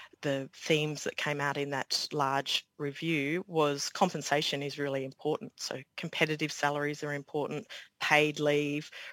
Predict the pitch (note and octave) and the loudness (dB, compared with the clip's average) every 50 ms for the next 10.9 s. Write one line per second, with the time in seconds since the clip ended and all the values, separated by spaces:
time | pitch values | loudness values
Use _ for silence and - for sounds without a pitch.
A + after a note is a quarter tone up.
0 | - _ - - D#3 C#3+ D3 C#3+ D#3+ E3 - - E3+ E3 E3 E3+ D#3+ - - - | -16 _ -2 0 2 4 6 6 6 6 6 6 6 6 4 2 -2 -4 -8 -8
1 | - - D3 C#3+ C#3 C3+ - D3+ C#3+ - - D#3 D#3+ D#3 D3 - - C#3+ C3+ C3+ | -4 -2 0 0 0 -2 -4 -6 -2 2 2 4 4 4 2 0 0 -2 -2 -2
2 | - - C#3+ C#3+ C#3 - - - C#3+ C#3+ C#3+ C3+ C3+ C3+ C#3 - C#3+ C3+ C3 C#3 | -4 -4 0 0 0 0 0 0 -2 -2 -2 -2 -2 -2 -2 0 0 0 0 -2
3 | C#3 - - - - C#3+ C3 C#3 - _ - - C#3 C3 C3+ C3+ - - B2+ C3 | -4 -6 -6 -2 0 0 0 0 -2 _ -4 -2 -2 0 0 -2 -2 -2 -2 -2
4 | - - E3 D#3+ - - - - - D3 C3+ - - - - - - - C#3 C3 | 0 0 0 0 -2 -2 -2 -2 -4 -4 -8 -10 -12 -8 -4 -2 0 0 0 -2
5 | - _ - E3+ E3 E3+ - - D#3 - - D3 C#3+ C#3 C3+ C#3+ D3 - - - | 0 _ 6 6 6 6 4 2 2 4 4 2 4 2 2 -2 -4 -6 -8 -4
6 | D3 C#3+ C#3+ C#3 D3 - - - - - - - - - - - F#3+ F#3+ - - | -2 0 0 0 -2 -4 -8 -12 -10 -10 -10 -10 -10 -2 4 6 6 6 6 4
7 | - D3+ C#3+ D#3 F#3+ G3 D3+ C#3 C#3 C#3 C#3+ D3 D3 D3 - C#3+ D3 - - - | 4 6 6 6 6 6 6 4 4 4 4 2 2 2 0 -2 -2 -2 -2 -2
8 | D#3 D3+ D3 C#3+ C#3+ - C#3+ C#3 - - F3 F#3 E3+ - C#3 D3+ F#3 G#3 - - | 2 2 2 2 2 0 -4 -4 0 2 2 2 2 0 -2 -2 -4 -4 -8 -12
9 | - - - - - - - - - - A3+ G#3 G#3 G#3+ G3+ - - C#4 D4+ F#4 | -12 -12 -12 -12 -14 -14 -14 -4 2 6 6 8 8 6 4 4 4 4 4 4
10 | F4 D4 - G#3+ F#3+ - - F3 D#3+ D#3+ D#3+ D#3+ E3 - - D3+ - | 2 0 2 2 2 4 6 4 6 6 6 2 2 2 2 0 0